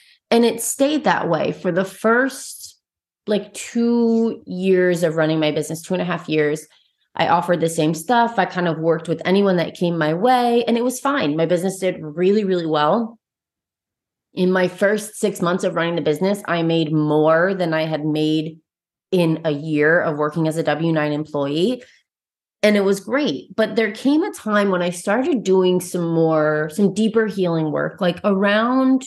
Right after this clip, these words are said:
twenty twenty is when a lot of change started happening.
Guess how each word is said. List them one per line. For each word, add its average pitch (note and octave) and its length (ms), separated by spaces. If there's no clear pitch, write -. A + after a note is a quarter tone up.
twenty F3+ 380
twenty D#3 340
is D#3 140
when D#3+ 160
a D#3 40
lot D#3+ 720
of D#3 340
change D3 480
started D3 360
happening. - 540